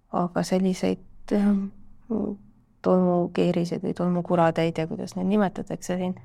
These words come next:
et neid, eh, no siukseid väiksemaid on ikka, et sa näed seal, eh, kevadel siis, kui vili ei ole veel üles tulnud, suurtel põldudelgi näiteks järsku hakkab selline,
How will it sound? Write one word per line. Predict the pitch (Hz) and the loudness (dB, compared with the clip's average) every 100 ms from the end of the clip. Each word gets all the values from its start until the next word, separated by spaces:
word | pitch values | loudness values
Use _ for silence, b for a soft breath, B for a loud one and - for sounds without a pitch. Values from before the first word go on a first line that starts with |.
| b b b b b - | b b b b b -8
et | 190 180 | -4 2
neid, | 190 185 - 180 | 4 2 -2 0
eh, | 180 185 180 185 - _ - | 2 0 -2 -4 -12 _ 2
no | |
siukseid | 254 339 208 | 6 8 8
väiksemaid | 226 311 - 214 185 185 | 8 6 6 6 6 6
on | 196 | 8
ikka, | 277 - 151 | 6 8 6
et | 156 | 6
sa | - | 4
näed | 185 190 180 | 6 6 6
seal, | 185 185 185 | 2 4 4
eh, | 185 180 180 180 - - 240 | 4 2 2 0 -2 -2 6
kevadel | 226 226 175 175 170 | 10 10 10 6 0
siis, | - 170 | 0 -4
kui | - 180 | 2 8
vili | 214 202 | 10 10
ei | 175 170 | 10 8
ole | 170 | 6
veel | 170 196 | 6 8
üles | 269 170 | 10 8
tulnud, | - 175 175 175 | 6 2 2 2
suurtel | 185 185 165 | 0 2 4
põldudelgi | 170 196 165 - 120 - 156 | 10 10 10 4 0 0 0
näiteks | 151 156 156 - | 0 0 -2 2
järsku | 156 - 156 | 0 2 -2
hakkab | - 147 | 0 -2
selline, | - 160 151 151 156 | 0 2 2 2 0